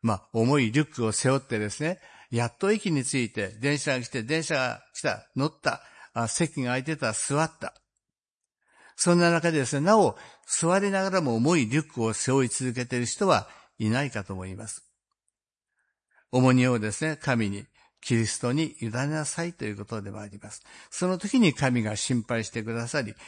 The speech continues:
魂に確かに安らぎが訪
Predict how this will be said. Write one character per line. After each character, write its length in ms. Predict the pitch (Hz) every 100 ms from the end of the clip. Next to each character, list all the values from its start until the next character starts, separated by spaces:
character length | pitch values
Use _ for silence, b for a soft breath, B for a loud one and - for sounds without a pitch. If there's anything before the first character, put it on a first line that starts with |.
| B B
魂 540 | - 117 107 - 113 113
に 160 | 107
確 320 | - 175 -
か 120 | - 220
に 200 | 147 B B B -
安 380 | 110 107 - 107
ら 120 | 101
ぎ 160 | 104
が 240 | 139 180 -
訪 160 | 107